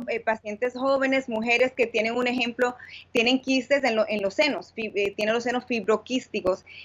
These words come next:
y yo le ordeno un nivel de yodo, y el yodo está bajito, pero la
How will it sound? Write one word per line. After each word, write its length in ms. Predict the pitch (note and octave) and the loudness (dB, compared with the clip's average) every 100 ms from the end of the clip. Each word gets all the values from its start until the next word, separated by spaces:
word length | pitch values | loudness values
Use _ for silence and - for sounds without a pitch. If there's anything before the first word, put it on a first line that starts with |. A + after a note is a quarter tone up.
| - | -12
y 200 | - A#3+ | -2 2
yo 100 | A3 | 4
le 80 | A#3 | 4
ordeno 520 | A#3+ A3 B3 B3 C#4 - | 2 4 2 4 0 0
un 180 | A3 A3 | -2 -2
nivel 380 | A#3+ A3 A3 | 0 0 0
de 160 | G3+ G3 | -2 0
yodo, 400 | A#3 C#4+ G3+ D#3+ _ | 4 4 2 -4 _
y 120 | A#3+ | -4
el 120 | G#3+ F#3+ | -2 0
yodo 160 | F#3+ | -2
está 260 | G#3+ - A3 | -2 0 2
bajito, 480 | G#3+ C4 C4+ D#3 D#3+ _ _ _ _ _ | 2 -2 -10 -14 -18 _ _ _ _ _
pero 240 | A#3+ A#3 C4+ | 2 4 4
la 200 | A#3 | 0